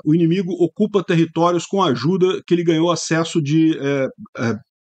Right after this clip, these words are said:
locais altos. Então, se você olhar aqui na região de Bakhmut, olha só, os ucranianos retomaram toda essa parte aqui do reservatório que os russos tinham tomado já há bastante tempo. Já estão ameaçando Berivka e Yardini,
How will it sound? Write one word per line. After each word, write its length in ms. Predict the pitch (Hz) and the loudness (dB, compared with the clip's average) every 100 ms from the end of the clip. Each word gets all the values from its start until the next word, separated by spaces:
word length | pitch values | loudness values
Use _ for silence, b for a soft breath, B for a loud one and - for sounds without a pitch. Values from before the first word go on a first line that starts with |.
| _ _ | _ _
locais 480 | 127 143 165 165 113 | 0 0 0 0 0
altos. 440 | 151 147 120 104 107 | 0 0 -2 -6 -8
Então, 300 | 117 170 170 B B B B | -2 -2 -2 B B B B
se 140 | - | 0
você 260 | 190 175 185 | 0 0 2
olhar 280 | 151 147 143 | 2 2 0
aqui 400 | 131 135 - 135 | -4 -8 -2 0
na 80 | 131 | 2
região 360 | 127 127 113 123 | 0 0 0 -2
de 140 | 151 | 0
Bakhmut, 480 | 143 165 175 185 180 _ _ _ _ _ - | 2 2 0 -4 -8 _ _ _ _ _ -2
olha 200 | 151 160 | 0 0
só, 340 | - 113 98 - | -2 -4 -4 -2
os 140 | 131 | -2
ucranianos 540 | 160 175 175 160 175 | 0 2 2 2 2
retomaram 520 | 160 170 160 160 170 151 - | -2 0 0 2 0 -2 -2
toda 240 | 214 208 | 0 0
essa 200 | 202 190 | -2 -4
parte 460 | - 160 170 - 147 | -2 -2 -2 -4 -8
aqui 180 | 135 160 | -2 -2
do 80 | |
reservatório 840 | 139 143 151 143 131 - 143 160 135 | 0 0 0 -2 -2 -2 0 0 0
que 100 | 147 | 0
os 120 | 110 | 0
russos 340 | 120 165 - 123 | 0 -2 -4 -8
tinham 260 | - 175 | -2 -2
tomado 380 | 170 131 156 135 | 0 0 0 0
já 160 | 120 160 | -4 -4
há 80 | 156 | -4
bastante 460 | 156 143 - 190 - | -2 -4 -4 -8 -2
tempo. 200 | 156 151 B B B B | -2 -4 B B B B
Já 220 | 113 185 | 2 2
estão 320 | 170 - 190 | -2 -2 -2
ameaçando 680 | 180 185 156 - 165 180 160 | 0 0 -2 0 0 2 2
Berivka 680 | 156 123 180 170 - 143 127 | 0 0 -2 -2 -4 -2 -2
e 380 | 156 147 139 160 | 2 2 2 2
Yardini, 640 | 151 127 117 151 180 131 | -2 -4 -2 0 2 0